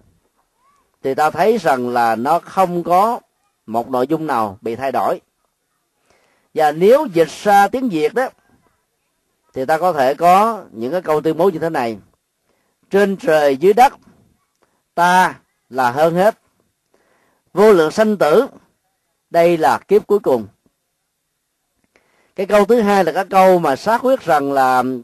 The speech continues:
cái, ờ, cuộc sanh của Đức Phật là lần đầu, lần cuối cùng, là bởi vì sau kiếp sống này đó, Ngài đã trở thành là bậc đại giác ngộ trọn vẹn,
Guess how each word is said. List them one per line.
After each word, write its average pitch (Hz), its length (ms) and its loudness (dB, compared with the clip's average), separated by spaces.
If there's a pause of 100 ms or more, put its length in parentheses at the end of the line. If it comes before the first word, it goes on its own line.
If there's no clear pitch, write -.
cái, 202 320 -2
ờ, 160 220 2
cuộc 131 200 -8
sanh 185 380 -2
của 160 140 -4
Đức 214 140 0
Phật 131 220 -2 (1800)
là 139 220 -4
lần 147 220 -4
đầu, 143 200 -6 (220)
lần 143 280 -6
cuối 294 180 0
cùng, 156 280 0 (480)
là 131 120 -4
bởi 175 120 0
vì 147 320 0
sau 175 320 0
kiếp 233 200 -2
sống 226 180 -2
này 139 200 0
đó, 165 160 -6 (440)
Ngài 135 180 -6
đã 147 100 -6
trở 147 200 -4
thành 143 140 -6
là 123 80 -6
bậc 120 180 -6
đại 120 220 -4
giác 202 280 0
ngộ 120 300 -2
trọn 117 200 -2
vẹn, 117 280 -4